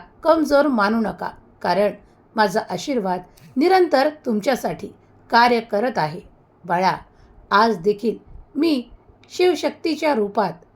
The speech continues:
तुझ्यासमोर आलो आहे. आज तुला जे काही हवे आहे,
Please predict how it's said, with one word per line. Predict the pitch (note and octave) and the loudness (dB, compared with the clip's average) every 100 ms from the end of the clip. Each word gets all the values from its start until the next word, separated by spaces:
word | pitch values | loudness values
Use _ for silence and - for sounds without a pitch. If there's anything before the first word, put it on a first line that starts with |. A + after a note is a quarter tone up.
| - | -8
तुझ्यासमोर | A3 G#3+ G3+ F#3+ F3 E3 - _ - | -2 -2 -2 -4 -6 -10 -14 _ -2
आलो | G3 G#3 A3+ | 0 2 2
आहे. | D3 - _ _ _ | 2 -4 _ _ _
आज | C4 D4 F4 | 4 6 4
तुला | E4 C#4 G3+ - - - - | 2 2 2 0 -8 -20 -8
जे | C4 D#4 | 0 0
काही | D#4+ G#3+ F3+ - - - - | 2 0 0 -8 -18 -20 -2
हवे | C4 C4+ E4 | 2 4 6
आहे, | B3 F#3 | 4 2